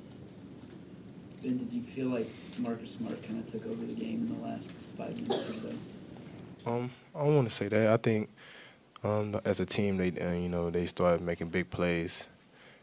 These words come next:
Speaker 2: and when they started making big plays, we was trying to, um, you know, you know, convert that and just try to make plays ourselves. So I don't say he, um, took over the game. I say they, um, plays,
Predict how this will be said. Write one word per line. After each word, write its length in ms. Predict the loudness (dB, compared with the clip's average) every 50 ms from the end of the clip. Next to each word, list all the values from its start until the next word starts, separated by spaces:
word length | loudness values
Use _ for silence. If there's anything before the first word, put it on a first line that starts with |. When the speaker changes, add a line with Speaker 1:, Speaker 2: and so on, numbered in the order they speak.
| -20 -8 -4
Speaker 2:
and 380 | 0 0 2 2 0 0 0 0
when 80 | 0
they 100 | 2 0
started 240 | 2 4 4 4 4
making 200 | 4 2 0 -2
big 200 | -4 -4 -4 -2
plays, 320 | 0 0 2 2 0 0
we 120 | -2 -2 -2
was 120 | -2 -2
trying 200 | -2 -2 -2 0
to, 80 | 0 -2
um, 380 | -2 -2 -4 -6 -6 -8 -10 -14 -16 -20 -20 -20 -20 -14 -10
you 100 | -6 -4
know, 300 | -4 -4 -4 -6 -8 -12 -14 -18 -20 -20 -20 -20 -20 _ -12 -6
you 60 | -4
know, 140 | -4 -4 -4
convert 420 | -6 -8 -4 0 2 2 2 2
that 220 | 2 0 0 0 0 -4 -12 -20 -20 -20 -20 -20 -20 -20 -10 -6
and 100 | -4 -4
just 160 | -2 -2 0
try 120 | 0 0 0
to 80 | 0
make 220 | 0 -2 -4 -4 -2
plays 280 | 0 0 0 0 0 0
ourselves. 560 | 0 0 0 0 0 2 4 4 4 2 0
So 400 | -6 -6 -2 -2 0 0 -2 -4 -8 -14 -18 -18 -18 -18 -16 -2 2
I 100 | 4 4
don't 140 | 4 4 2
say 260 | 2 2 2 2 2
he, 140 | 0 0 0
um, 300 | 0 -2 -2 -4 -6 -8 -10 -16 -10 -8
took 200 | -6 -4 -2 -2
over 100 | 0 0
the 80 | -2
game. 160 | 0 0 0 2
I 80 | 0
say 160 | 0 -2 -2
they, 200 | -2 -2 -2 -2 -2
um, 180 | -2 -2 -2
plays, 260 | 0 0 0 0 0